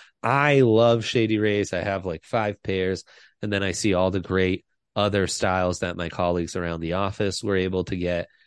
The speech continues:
and I think of getting even more. They are amazing, exclusive for our listeners. Shady Rays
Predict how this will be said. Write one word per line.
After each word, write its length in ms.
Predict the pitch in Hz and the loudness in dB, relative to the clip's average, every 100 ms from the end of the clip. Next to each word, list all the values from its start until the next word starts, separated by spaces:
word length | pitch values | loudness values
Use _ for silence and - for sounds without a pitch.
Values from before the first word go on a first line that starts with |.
| _ _ _ | _ _ _
and 320 | 92 90 87 | -6 -4 -6
I 100 | 85 | -6
think 400 | 80 87 82 80 - | -6 -8 -8 -12 -10
of 180 | 87 85 | -10 -8
getting 460 | - 82 82 78 80 | -6 -4 -4 -8 -10
even 340 | 98 92 90 82 | -4 -4 -4 -6
more. 420 | 82 82 82 80 | -6 -6 -6 -6
They 240 | - 98 101 | -2 0 2
are 160 | 92 | 2
amazing, 600 | 82 87 101 98 104 95 90 | -2 -2 -2 -2 -4 -6 -6
exclusive 500 | - - 117 110 101 | -8 -2 -2 0 0
for 160 | 123 | 4
our 100 | 120 | 6
listeners. 440 | 127 156 139 139 127 | 6 4 2 0 2
Shady 280 | 139 131 | 2 4
Rays 360 | 123 135 143 - | 6 6 6 2